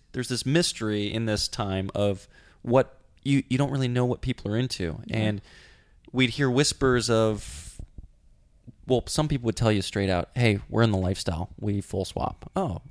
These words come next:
Speaker 1: cool. Yeah. All right."
Speaker 2: Or, "How did you guys meet, um, in a threesome?" "Well, th-, okay."
Speaker 1: Yeah.
Speaker 2: <laughs>
Speaker 1: So, you, okay. So you're looking for a good time. But,
Speaker 2: Yeah.
Speaker 1: like, you, there was people that put it right out there, and then there was others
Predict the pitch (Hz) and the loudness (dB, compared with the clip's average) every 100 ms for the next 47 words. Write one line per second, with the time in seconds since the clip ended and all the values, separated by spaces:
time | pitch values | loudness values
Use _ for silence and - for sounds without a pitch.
0 | - 143 95 87 - 123 101 113 143 131 | -6 -4 -4 -8 -10 -8 -8 -4 0 2
1 | 139 - 208 208 240 254 226 226 214 185 | 2 -2 -6 -4 0 0 0 0 0 -2
2 | 180 165 165 - - 170 170 170 165 180 | -4 -8 -10 -12 -8 -6 -4 -4 -4 -4
3 | 170 - 147 175 185 202 - 220 233 214 | -4 -6 -6 -6 -6 -6 -6 -4 -4 -6
4 | - - - - 147 175 233 - - 127 | -12 -14 0 4 6 4 2 2 4 2
5 | 120 117 - 392 - - - 392 147 - | 2 0 2 2 2 -2 -2 0 2 4
6 | 127 143 - 123 120 123 123 127 127 127 | 4 2 -2 -2 0 0 2 0 -2 0
7 | 127 131 - 113 113 - 262 240 233 269 | 2 2 2 -2 0 0 4 4 4 4
8 | 254 254 160 - - 120 160 160 - - | 0 0 -2 -4 -6 0 2 2 0 0
9 | 180 170 131 - 165 147 - 131 131 135 | 0 2 2 2 0 0 4 6 6 2
10 | - 196 190 170 131 120 170 185 120 110 | 2 -2 0 2 4 4 4 6 6 4